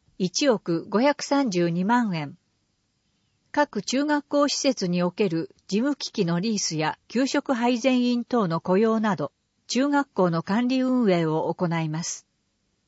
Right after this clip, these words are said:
令和八年度は熱中症対策のために、各中学校の体育館に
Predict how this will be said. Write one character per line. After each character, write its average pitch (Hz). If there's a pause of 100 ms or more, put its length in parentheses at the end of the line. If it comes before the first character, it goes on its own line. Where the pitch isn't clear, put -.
(120)
令 269
和 202
八 175
年 262
度 170
は 156 (160)
熱 185
中 294
症 277
対 254
策 180
の 165
た 175
め 180
に、 156 (220)
各 254
中 233
学 277
校 180
の 170
体 220
育 -
館 170
に 151